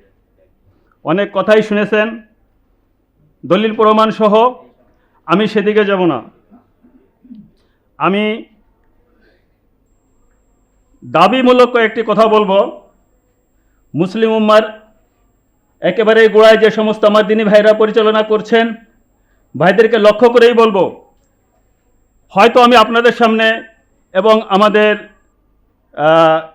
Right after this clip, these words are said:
আয়োজিত ভাইদের কাছে আমি নূতন, আসলে আমি নূতন নয়। বাংলাদেশে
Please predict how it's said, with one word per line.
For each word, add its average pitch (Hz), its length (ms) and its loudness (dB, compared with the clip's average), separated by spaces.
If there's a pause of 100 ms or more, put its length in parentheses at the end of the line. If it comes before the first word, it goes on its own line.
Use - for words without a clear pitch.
(180)
আয়োজিত 208 400 0
ভাইদের 208 480 0
কাছে 214 240 -2
আমি 202 180 -2
নূতন, 196 420 0
আসলে 202 380 -2
আমি 202 160 -2
নূতন 190 380 -2
নয়। 151 160 0 (1500)
বাংলাদেশে 226 840 0